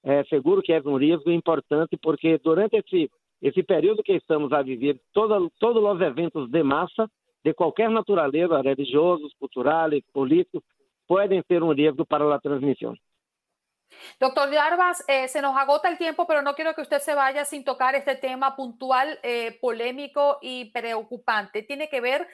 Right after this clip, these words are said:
Speaker 2: con la Organización Mundial de la Salud. Hace un par de días, el presidente de los Estados Unidos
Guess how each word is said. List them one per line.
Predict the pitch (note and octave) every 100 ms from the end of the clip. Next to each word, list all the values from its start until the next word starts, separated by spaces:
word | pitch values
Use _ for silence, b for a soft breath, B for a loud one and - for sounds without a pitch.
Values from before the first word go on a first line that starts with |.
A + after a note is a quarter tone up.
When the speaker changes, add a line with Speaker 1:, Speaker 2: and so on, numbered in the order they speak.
| B B
Speaker 2:
con | C#4+ C4
la | B3+
Organización | B3 A#3+ A#3 A#3+ A3+ D4 E4
Mundial | D#4+ C4+ C4+ C#4 A#3+
de | C4
la | A3+
Salud. | - A#3 A3+ G3+ G3+ B B
Hace | C#4 C#4+ E4+
un | D4+ D4
par | - D4
de | D4 C#4
días, | D4 E4+ E4 C#4+
el | B3 A3
presidente | C4 B3+ C4 B3+ C4+ C#4+
de |
los | B3 A#3
Estados | - B3 B3+ C4
Unidos | B3+ B3 C#4+ E4 F4+